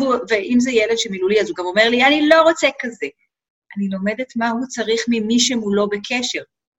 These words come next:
או איך הוא יוצר קשר. אז, אז אני יכולה לבדוק מה הוא, שוב, אני בודקת מה הוא צריך, מה הוא רוצה. עכשיו, מטיפול אחד לא לומדים כלום, רק לומדים את ההתחלה של ההתקשרות. טיפול הוא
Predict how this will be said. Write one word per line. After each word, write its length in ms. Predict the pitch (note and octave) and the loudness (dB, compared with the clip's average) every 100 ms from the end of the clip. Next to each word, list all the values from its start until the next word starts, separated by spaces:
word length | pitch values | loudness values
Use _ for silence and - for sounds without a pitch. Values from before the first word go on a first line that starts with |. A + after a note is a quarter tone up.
| _ - | _ -8
או 60 | F3 | -4
איך 140 | F3+ - | -4 -4
הוא 80 | G#3 | -6
יוצר 460 | F#3+ - B3+ C#4 C#4 | -6 -6 -4 -4 -6
קשר. 380 | F3 D3 - C#3 C3 _ _ - G3+ | -10 -10 -10 -14 -20 _ _ -6 -2
אז, 180 | G#3 G#3+ | 0 2
אז 140 | A3+ | 2
אני 160 | B3 B3+ | 4 2
יכולה 280 | - B3+ B3 | 2 2 2
לבדוק 440 | B3+ A#3+ B3+ B3 | 2 2 0 2
מה 160 | A#3+ B3 | 2 2
הוא, 140 | B3+ | 2
שוב, 280 | - D4+ G3+ | -2 -2 -2
אני 140 | G3+ | -2
בודקת 380 | G3+ G3+ A#3+ A#3+ A#3 | -2 -2 -4 -4 -4
מה 80 | |
הוא 120 | A3+ A3+ | -4 -4
צריך, 460 | A#3 G#3 G#3+ G3+ | -6 -2 -2 -4
מה 80 | G#3+ | -4
הוא 140 | A3 | -4
רוצה. 280 | A3 A3 A3 G3+ - - - _ _ _ - | -6 -6 -4 -4 -8 -20 -20 _ _ _ -6
עכשיו, 220 | - D3+ D3+ _ _ _ _ | -2 -4 -6 _ _ _ _
מטיפול 460 | C4+ D4 D#4+ F4+ G4 | 0 4 4 4 4
אחד 240 | - F#4 D#4 | 4 4 6
לא 120 | E4+ | 4
לומדים 340 | G4 F4 E4+ F4 - | 4 4 4 4 4
כלום, 420 | E4+ C#4+ F#3+ E3 - - A#3+ | 6 6 2 -4 -12 -4 0
רק 240 | C#4+ F4 | 0 2
לומדים 360 | E4 D4 D4+ D#4 | 2 4 4 2
את 120 | D#4 | 0
ההתחלה 500 | A3+ A3 A#3 B3+ C#4+ | -2 -2 -2 0 0
של 160 | D#4+ | 0
ההתקשרות. 600 | C#4 B3+ A#3+ A3 F#3 E3 D3+ - - _ _ _ _ | -6 -6 -8 -8 -6 -8 -10 -20 -20 _ _ _ _
טיפול 320 | A3 G#3 F4 | -4 6 6
הוא 200 | E4+ E4 | 8 4